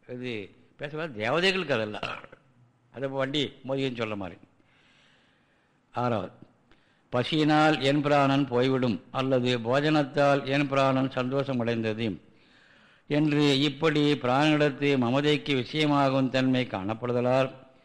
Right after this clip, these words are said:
நான் என்னும் தோற்றத்திற்கு விஷயமாகும் தன்மை இல்லை. இதனால் பிராணன் ஆத்மாவன்றி. இது பிராணன்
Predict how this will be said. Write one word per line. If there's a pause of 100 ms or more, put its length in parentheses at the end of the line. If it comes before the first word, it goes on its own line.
(380)
நான் (140)
என்னும் (160)
தோற்றத்திற்கு
விஷயமாகும்
தன்மை (100)
இல்லை. (840)
இதனால்
பிராணன் (100)
ஆத்மாவன்றி. (1400)
இது
பிராணன்